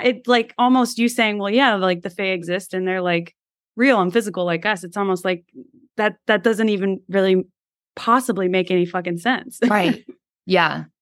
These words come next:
Speaker 2: I know.
Speaker 1: Yeah.
Speaker 2: I, I so often feel like all of this is so much weirder and more incomprehensible than we even know. And I definitely always tend to tend towards the idea that it's all kind of connected and, like, very difficult to explain.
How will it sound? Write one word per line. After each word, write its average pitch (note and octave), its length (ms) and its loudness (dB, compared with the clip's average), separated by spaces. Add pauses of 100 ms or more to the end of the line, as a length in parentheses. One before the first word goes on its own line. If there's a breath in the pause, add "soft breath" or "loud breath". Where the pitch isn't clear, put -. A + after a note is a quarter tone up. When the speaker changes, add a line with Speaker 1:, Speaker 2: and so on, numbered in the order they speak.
(140)
Speaker 2:
I F#3+ 80 0
know. A#3+ 100 4 (100)
Speaker 1:
Yeah. G#3+ 220 0
Speaker 2:
I, G#3 120 2
I A3 60 2
so B3 200 2
often A#3+ 260 4
feel A3 160 2
like F3+ 220 2
all E3+ 180 4
of E3 60 -4
this E3+ 160 -4
is E3+ 200 -10
so F3 200 0
much E3+ 260 -4
weirder E3+ 520 2
and E3 200 0
more D#3 340 -2
incomprehensible E3 840 -4
than E3 100 -2
we D3+ 80 0
even D3+ 400 -4
know. D#3 440 -6 (380 soft breath)
And E3+ 120 0
I F3 80 2
definitely F3 520 0
always G3 440 2
tend E3 300 -6
to D#3+ 380 -4
tend A#3 220 4
towards F#3+ 260 0
the F3 100 -4
idea D#3+ 220 -2
that - 140 -6
it's D3+ 180 -10
all C#4 220 2
kind B3 240 2
of A#3 120 -2
connected G3 640 -2
and, F3 260 -8 (240)
like, F3 220 0
very A#3+ 280 4
difficult A#3 400 0
to F#3+ 120 -4
explain. C#4 720 -2